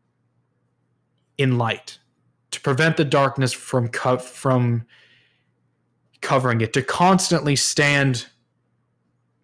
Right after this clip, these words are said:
for the moment, for loving people and being with them, even if the world says, "Don't bother, look out for yourself." How many times will you hear someone say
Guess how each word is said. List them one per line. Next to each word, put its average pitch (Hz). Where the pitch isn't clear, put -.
for 131
the 139
moment, 135
for 139
loving 135
people 120
and 123
being 143
with 127
them, 113
even 160
if 147
the 139
world 135
says, 123
"Don't 123
bother, 110
look 113
out 113
for -
yourself." -
How 170
many 208
times 156
will 135
you 139
hear 131
someone 123
say 120